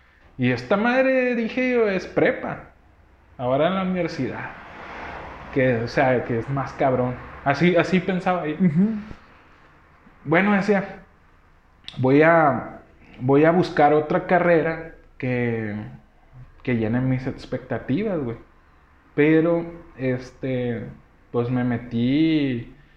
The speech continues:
Speaker 1: en problemas, güey. Este, problemas me refiero a que no sabía, güey, qué estudiar.
Speaker 2: Te entró la confusión,
Speaker 1: O,
Speaker 2: machina,
Speaker 1: sí,
Speaker 2: sí,
Speaker 1: porque
Speaker 2: güey.
Speaker 1: imagínate, en secundaria en el, en la eti,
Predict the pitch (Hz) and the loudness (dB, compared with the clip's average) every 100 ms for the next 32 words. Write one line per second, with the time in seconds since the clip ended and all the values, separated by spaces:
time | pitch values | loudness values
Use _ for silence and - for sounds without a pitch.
0 | _ _ _ _ - 131 143 143 151 139 | _ _ _ _ -4 0 0 4 4 6
1 | 127 127 156 180 185 208 214 165 139 127 | 4 4 4 2 2 0 0 2 2 0
2 | - - 131 123 120 113 110 104 - - | -2 -2 0 2 0 -2 -8 -14 -20 -20
3 | 131 127 - _ _ _ _ _ _ _ | -16 -16 -16 _ _ _ _ _ _ _
4 | _ _ - - _ _ - 139 139 135 | _ _ -20 -20 _ _ -4 0 2 2
5 | 135 160 165 180 160 147 - 135 156 165 | 2 0 2 2 0 0 0 2 4 2
6 | 165 156 135 127 127 170 139 170 202 202 | 2 -2 0 0 -2 -6 -4 -4 -4 -6
7 | 202 185 - 175 160 170 - _ _ _ | -8 -14 -8 -6 -4 -6 -12 _ _ _
8 | - 165 160 165 147 156 170 185 165 156 | -6 -4 0 0 2 2 0 -4 -4 -6
9 | 151 175 156 160 185 165 196 214 202 202 | -4 0 2 2 4 2 4 2 4 4
10 | 180 202 196 196 175 156 196 - 175 180 | 4 2 2 2 2 0 -2 0 2 4
11 | 240 254 233 214 180 160 151 156 160 151 | 4 2 0 0 2 0 0 -2 -2 0
12 | 147 190 - 135 | 0 0 0 -2